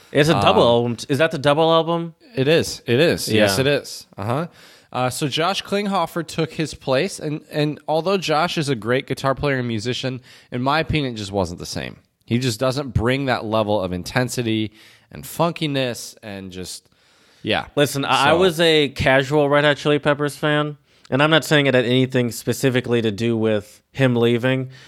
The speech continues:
Speaker 1: but I definitely started losing interest after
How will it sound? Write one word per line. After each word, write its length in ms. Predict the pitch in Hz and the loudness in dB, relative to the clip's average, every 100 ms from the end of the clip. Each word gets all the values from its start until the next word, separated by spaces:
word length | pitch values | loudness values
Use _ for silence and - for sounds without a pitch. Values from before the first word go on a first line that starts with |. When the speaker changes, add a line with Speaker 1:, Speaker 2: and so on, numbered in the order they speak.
| - - | -16 -2
Speaker 1:
but 100 | 135 | 2
I 80 | 131 | 4
definitely 680 | 135 135 143 139 135 131 - | 4 2 2 4 4 4 0
started 580 | - - 131 123 120 | -6 -2 2 4 4
losing 360 | 113 117 104 110 | 2 0 0 -2
interest 480 | 104 98 110 98 - | -2 -4 -6 -8 -4
after 600 | 101 104 - 104 95 92 | 0 0 2 0 0 -2